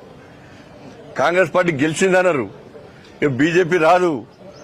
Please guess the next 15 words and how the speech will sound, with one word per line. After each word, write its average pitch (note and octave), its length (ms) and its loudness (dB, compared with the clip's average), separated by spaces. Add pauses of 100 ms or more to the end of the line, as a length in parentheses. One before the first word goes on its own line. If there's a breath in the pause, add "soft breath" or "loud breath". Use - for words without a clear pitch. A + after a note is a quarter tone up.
(460)
కొంతమంది F3+ 440 0
"ఖేల్ F3 320 -2
ఖతం, E3+ 320 0
దుకాన్ D#3+ 360 0
బంద్, E3+ 300 0
బీజేపీ E3 420 -2
ఖతం", D#3 520 -4 (1200)
ఇక - 20 0
రకరకాలుగా F3 720 0
ప్రచారం F3 360 -2
చేశారు. D3+ 260 0
కానీ F3+ 220 -2
ఎక్కడ F#3 200 -2
మేము F#3 160 0
పట్టించుకోలే. D#3 540 -2